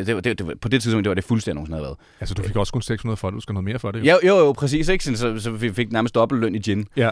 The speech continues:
Speaker 1: Ikke? Sådan, øh, men vi står sådan og ser det sådan på afstand, og jeg, og det er første gang i mit liv, jeg har set strip. Det tror jeg, jeg tror faktisk, det er den eneste gang i mit liv, jeg har set strip.
Speaker 2: Mhm.
Speaker 1: Og, og, og det var bare så syret, fordi de sidder i sådan en cirkel rundt om hende.
Speaker 2: Mm.
Speaker 1: Og, og, og, de, og de sidder bare alle sammen, der er ikke nogen, der gør noget, men de sidder alle sammen sådan og smiler lummert.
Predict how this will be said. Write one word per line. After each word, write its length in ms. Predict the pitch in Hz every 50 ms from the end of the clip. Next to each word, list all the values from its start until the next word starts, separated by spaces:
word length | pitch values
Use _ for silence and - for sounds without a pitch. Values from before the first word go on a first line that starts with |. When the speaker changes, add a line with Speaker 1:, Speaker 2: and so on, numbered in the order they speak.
| - -
Speaker 1:
Ikke? 180 | 127 135 127 120
Sådan, 220 | 135 139 135 127
øh, 460 | 123 113 107 104 104 104 98 98 92 87
men 280 | 90 107 110 113 107
vi 60 | 110
står 240 | 113 - 131 135 120
sådan 140 | 120 143 131
og 80 | 120 -
ser 200 | - 170 139 82
det 120 | 123 127
sådan 100 | - 123
på 80 | - 135
afstand, 480 | - 104 113 135 139 - - 117 92 -
og 100 | - 120
jeg, 80 | 123 117 -
og 80 | - 117
det 100 | 120 113
er 40 | -
første 200 | 151 165 - -
gang 120 | 143 117
i 40 | 117
mit 100 | 117 98
liv, 120 | 101 135 131
jeg 60 | -
har 60 | 101
set 140 | 92 107 95
strip. 180 | - - 110 - -
Det 80 | 117 -
tror 120 | - 190
jeg, 60 | 202 -
jeg 80 | -
tror 100 | - 262
faktisk, 120 | 240 175 131
det 60 | 131
er 40 | 113
den 60 | 98
eneste 200 | 110 113 - -
gang 120 | 90 87
i 40 | 82
mit 80 | 82 82
liv, 80 | 85
jeg 60 | 76
har 60 | 78 78
set 120 | - 85
strip. 140 | - 131 131
Speaker 2:
Mhm. 220 | 131 123 151 180 160 _ _ _ _ _ _ _ _ _ _ _ _ _ -
Speaker 1:
Og, 60 | 151 135 -
og, 80 | 160 151 - -
og 60 | 147
det 60 | 143 156
var 60 | 147
bare 140 | 147 160 165
så 100 | - 170
syret, 360 | - - - 190 202 202 135
fordi 140 | 123 117 127
de 80 | 131
sidder 220 | - - - 147 170
i 60 | 151
sådan 80 | -
en 40 | 143
cirkel 420 | - - - - 202 226 - 175 123
rundt 240 | 101 117 120 107
om 100 | 107 101
hende. 180 | 98 98 92 87 - _ -
Speaker 2:
Mm. 200 | 113 98 90 85 90 - _
Speaker 1:
Og, 100 | - 135 127 -
og, 100 | 139 123 - -
og, 140 | 135 117
de, 120 | 131 147 139 123
og 120 | 147 139 120
de 60 | 123
sidder 200 | - 226 208 175
bare 180 | 156 156 - 135
alle 120 | 156 175
sammen, 180 | - 175 143 135
der 60 | 139
er 20 |
ikke 100 | 160 185
nogen, 120 | 202 208 -
der 60 | - - _
gør 220 | - 120 120 131
noget, 360 | 156 143 117 104 104 107 110 110 - - - - - -
men 100 | - 127
de 40 | 135
sidder 200 | - - 208 185
alle 140 | 151 165 170
sammen 180 | 160 160 143
sådan 120 | 117 131 127
og 60 | 113
smiler 420 | - - - 107 139 - 98 117
lummert. 340 | 107 101 107 - - 95 -